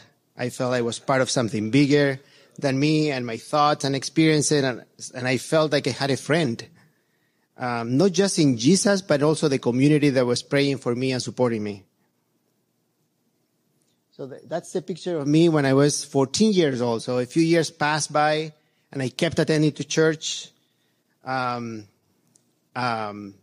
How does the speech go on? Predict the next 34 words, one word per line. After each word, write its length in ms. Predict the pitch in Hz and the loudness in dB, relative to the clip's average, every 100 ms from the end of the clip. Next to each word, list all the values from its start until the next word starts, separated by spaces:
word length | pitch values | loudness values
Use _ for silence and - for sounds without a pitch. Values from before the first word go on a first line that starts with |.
| - | -18
my 180 | 117 131 | -8 -6
family 400 | - 151 151 147 | -2 0 2 0
kept 200 | 165 120 | 0 0
moving 280 | 143 143 143 | 0 2 0
from 200 | - 131 | -2 -4
one 240 | - 131 139 | -4 -2 -2
place 280 | 143 143 - | 0 -2 0
to 80 | |
another, 340 | 143 139 151 143 | 0 0 0 0
but 180 | 143 127 | 0 0
we 160 | 135 | 2
always 320 | 147 190 208 | 4 4 2
found 280 | - 156 156 | 2 0 2
a 40 | 143 | 0
church 500 | - 160 123 - - _ - | 0 0 0 -8 -14 _ -16
that 120 | - 127 | -8 -4
we 80 | |
were 140 | 127 127 | -2 -4
part 300 | - 139 123 | -2 -4 -2
of. 240 | 101 90 _ _ _ _ _ _ _ 120 | -6 -12 _ _ _ _ _ _ _ -16
Um, 480 | 123 113 110 107 - _ _ _ _ _ _ _ _ _ _ _ _ _ _ | -12 -12 -14 -18 -20 _ _ _ _ _ _ _ _ _ _ _ _ _ _
many 200 | 143 185 | 0 2
years 400 | 202 185 190 175 | 4 4 2 2
later, 320 | 180 196 147 | 0 2 2
so 160 | 151 151 | 0 -2
when 160 | 139 135 | -2 0
I 60 | |
was 160 | 139 143 | -2 -2
fourteen 460 | - 196 214 190 | 0 0 2 2
years 360 | 156 139 123 - | 2 2 0 -4
old, 300 | 127 131 127 | -4 -4 -4
I 180 | - 127 | -8 -6
was 200 | 135 143 | -4 -4
attending 560 | 139 - 147 147 147 | -4 -4 -2 0 -2